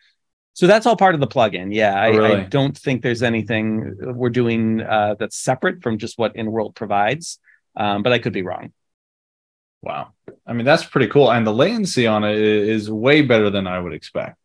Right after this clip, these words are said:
Speaker 1: Yeah, way better than something like Chat G P T. So it's pretty fast. And it, it, we were getting some weird delays there in some of the spots where I was probably speaking too much or giving it too much to try to process.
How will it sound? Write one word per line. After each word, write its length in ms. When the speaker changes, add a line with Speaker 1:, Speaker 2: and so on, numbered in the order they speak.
Speaker 1:
Yeah, 180
way 180
better 220
than 140
something 300
like 160
Chat 260
G 120
P 140
T. 320
So 400
it's 220
pretty 220
fast. 360
And 140
it, 240
it, 100
we 140
were 180
getting 260
some 180
weird 240
delays 340
there 260
in 240
some 160
of 80
the 60
spots 360
where 120
I 40
was 140
probably 560
speaking 420
too 160
much 300
or 200
giving 260
it 120
too 120
much 240
to 80
try 180
to 80
process. 600